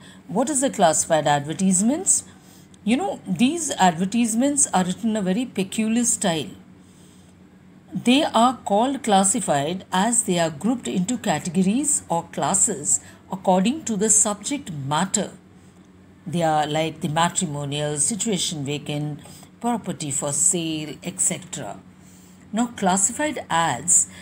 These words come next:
they are written very briefly and grouped into categories. Okay? Now, children, I would like to ask you how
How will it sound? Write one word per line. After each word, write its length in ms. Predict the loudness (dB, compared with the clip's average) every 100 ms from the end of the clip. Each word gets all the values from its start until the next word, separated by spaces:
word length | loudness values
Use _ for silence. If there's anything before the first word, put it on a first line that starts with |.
| -20 -18
they 440 | -2 2 2 -2 -2
are 480 | 0 2 2 0 -4 -12
written 440 | -6 -4 0 0 0
very 280 | 0 0
briefly 640 | 0 0 -2 -2 -4 -4 -8 -16 -20 -6
and 220 | -2 0
grouped 280 | 0 -2 -2
into 320 | -4 -2 -2 -2
categories. 840 | -2 -4 -6 -8 -6 -6 -4 -4 -6
Okay? 380 | -8 -2 -2 -2 -16 -20 -20 -20 -20 -20 -20 0
Now, 160 | 0 2
children, 320 | 0 2 4
I 80 | 4
would 100 | 4
like 220 | 0 0
to 140 | 2
ask 340 | 2 2 0 0
you 360 | 0 0 -6 -10 -20 -20 -20 -20 -16
how 520 | -4 2 4 2 0